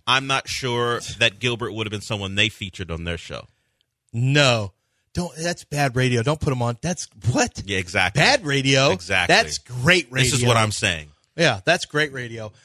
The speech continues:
Speaker 2: When we come back, uh, we got one more caller, Keith, and then I wanna get to, uh, so I asked you why Dak is so hated.
Speaker 1: He's a Cowboy. He's the Cowboy quarterback.
Speaker 2: But is it go more? Is it deeper than that?
Speaker 1: Well,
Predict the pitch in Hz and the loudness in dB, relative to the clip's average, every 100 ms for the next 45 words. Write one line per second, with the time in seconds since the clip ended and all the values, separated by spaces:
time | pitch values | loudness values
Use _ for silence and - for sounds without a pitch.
0 | _ _ - 151 233 254 202 208 208 190 | _ _ -6 -4 -2 -4 -2 -2 0 -2
1 | 175 165 160 147 156 156 139 151 185 190 | 0 2 2 0 -2 -4 -2 -4 -6 -4
2 | 185 170 170 - 175 175 - 147 147 147 | 2 2 2 -4 -6 -4 -2 -2 -2 -2
3 | 208 180 156 160 - 160 143 127 113 _ | -2 -2 -2 -2 0 2 4 4 2 _
4 | _ _ _ _ _ _ _ - 220 202 | _ _ _ _ _ _ _ -2 4 4
5 | 262 247 254 208 147 143 151 113 131 127 | 4 0 0 0 2 2 0 0 -2 0
6 | - 123 - 110 98 101 90 - 220 214 | -4 -6 -4 -4 -6 -8 -10 -14 -12 -10
7 | - 330 349 233 - - 196 226 254 196 | -6 -6 -4 -6 -6 -14 -12 -10 -8 -6
8 | 117 80 69 60 - - 180 160 165 143 | -8 -8 -10 -12 -16 -2 0 0 -4 0
9 | 165 151 135 135 135 123 123 117 160 175 | 0 0 0 0 0 -2 -2 -2 -2 -2
10 | 175 190 202 - _ _ _ 160 95 87 | -4 -4 -4 -10 _ _ _ -2 0 -2
11 | 98 | -8